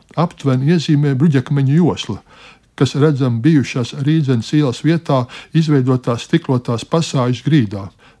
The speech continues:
galerijas jaunā korpusa pusē. Dendrohronoloģiski bija datēta arī aizbērtās Rīgas upes gultnes vietā no daudziem koku pāļiem veidotie mūra ēku pamati. Interesanti, ka šeit ēku sienas mūrēja arī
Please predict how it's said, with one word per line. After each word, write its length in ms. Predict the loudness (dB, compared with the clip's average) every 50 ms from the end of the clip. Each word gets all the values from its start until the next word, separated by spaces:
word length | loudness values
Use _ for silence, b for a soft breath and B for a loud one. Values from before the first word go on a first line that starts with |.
| b -6
galerijas 560 | 0 0 2 2 2 2 2 0 -2 -2 -6 -4
jaunā 380 | -2 0 0 2 2 0 -2 -2
korpusa 480 | 0 0 0 0 0 -4 -6 -6 -4 -2
pusē. 360 | -2 -2 -2 -2 -8 -10 -10 -10 -16 _ _ b b b b b b b b b b b
Dendrohronoloģiski 1000 | -4 2 4 4 6 6 4 4 4 4 4 4 4 2 2 0 -2 -4 -4 -2
bija 160 | -2 0 0 0 0 -2
datēta 340 | -2 -2 -2 -2 -2 0
arī 120 | 0 0 2 2
aizbērtās 600 | 2 2 2 2 0 0 0 -2 -4 -4 -2 -2
Rīgas 360 | 0 2 2 0 0 -2 -2 0
upes 280 | 0 0 0 -2 -4 -4
gultnes 420 | 0 2 2 2 2 0 -4 -4 -2
vietā 320 | -2 -2 0 0 -2 0 0
no 200 | 0 0 -2 -2 B B B B B
daudziem 500 | -2 2 2 2 2 2 2 0 0 0
koku 440 | -2 -2 0 0 0 0 -2 -6 -4
pāļiem 460 | -2 0 0 2 2 0 0 0 0 0
veidotie 480 | 0 2 2 2 2 0 0 0 -2
mūra 600 | 0 2 2 2 2 2 0 0 -2 -2 -2 -2
ēku 160 | -2 -4 -4
pamati. 500 | -4 -2 -2 -2 -2 -4 -8 -12 -20 -20 -20 _ _ _ b b b b b b b b b b
Interesanti, 720 | 2 4 4 4 2 0 0 0 0 0 0 0 -4 -6 -8
ka 120 | -8 -8
šeit 320 | -6 -2 0 0 0 0 -2
ēku 400 | -2 0 0 0 -2 -4 -6 -8
sienas 460 | -4 0 0 2 2 0 -2 -4 -2
mūrēja 500 | 0 2 4 4 4 4 2 2 2 0
arī 160 | 2 2 0